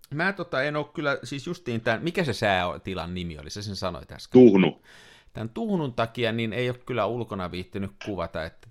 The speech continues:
Speaker 1: että on, on tosi, tosi ikävä. Ja mä tänään, nyt,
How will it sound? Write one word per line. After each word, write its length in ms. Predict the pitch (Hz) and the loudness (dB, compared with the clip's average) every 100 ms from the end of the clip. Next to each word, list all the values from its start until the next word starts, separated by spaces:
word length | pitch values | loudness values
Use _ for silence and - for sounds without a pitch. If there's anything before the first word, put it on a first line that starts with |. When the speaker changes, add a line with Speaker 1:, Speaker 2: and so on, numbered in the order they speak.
| - | -20
Speaker 1:
että 220 | 95 - 104 | -20 -10 -8
on, 200 | 107 104 | -8 -10
on 120 | 110 | -10
tosi, 320 | 107 104 90 - | -10 -10 -10 -10
tosi 240 | 101 95 | -12 -10
ikävä. 300 | 95 85 78 | -10 -10 -10
Ja 100 | 85 | -6
mä 120 | 104 | -4
tänään, 540 | 123 - 190 139 110 | -2 0 0 2 0
nyt, 100 | 104 | -2